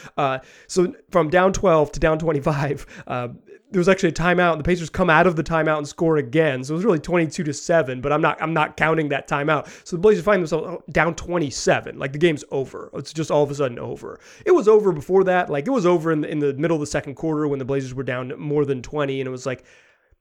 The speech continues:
okay, you know, they, this is kind of, let me finish this up. Let me give a fastest recap in the West. Uh, Hart did not play in the, it, Hart did not play in the fourth quarter. Uh, I, I think he was going to come back in, and then it just, it got out of hand.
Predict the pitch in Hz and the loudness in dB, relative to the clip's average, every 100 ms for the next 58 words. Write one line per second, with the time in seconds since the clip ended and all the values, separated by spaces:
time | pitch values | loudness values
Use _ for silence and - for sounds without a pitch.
0 | - 156 120 - - _ _ - 165 156 | -8 -6 -6 -10 -18 _ _ -4 0 2
1 | 151 143 151 - - - _ _ - - | 2 2 0 -2 -14 -20 _ _ -20 -10
2 | 208 254 233 208 233 208 165 143 _ _ | -6 -6 -6 -4 0 0 -2 -8 _ _
3 | _ _ _ _ _ _ _ _ - 175 | _ _ _ _ _ _ _ _ -2 2
4 | 196 175 165 123 120 117 - 175 175 202 | 4 4 2 0 -4 -6 -2 0 6 6
5 | 214 196 147 226 - 165 147 156 147 139 | 6 4 4 -4 2 2 2 -2 0 0
6 | 127 - - - - 151 139 - - - | -4 -6 -14 -20 -2 2 2 0 -12 -8
7 | - 226 185 208 180 170 170 151 165 175 | 4 4 4 4 4 4 2 2 0 -4
8 | - - - 233 226 175 180 170 - - | -6 -6 0 2 2 2 2 2 0 0
9 | 156 135 131 - 135 - 151 139 131 113 | 2 2 -2 -6 -6 -4 0 0 0 -2
10 | 131 135 - - 180 240 233 185 135 165 | -4 -4 -6 -4 -4 -2 -2 -2 2 2
11 | 175 175 160 175 160 156 170 156 143 - | 4 2 0 -2 0 0 0 -2 -2 -8
12 | - 156 151 135 131 - 139 - 123 123 | -14 -4 -2 -2 -6 -8 -8 -4 -2 -2
13 | 117 120 120 - 175 151 139 | -2 -4 -6 -2 0 0 -2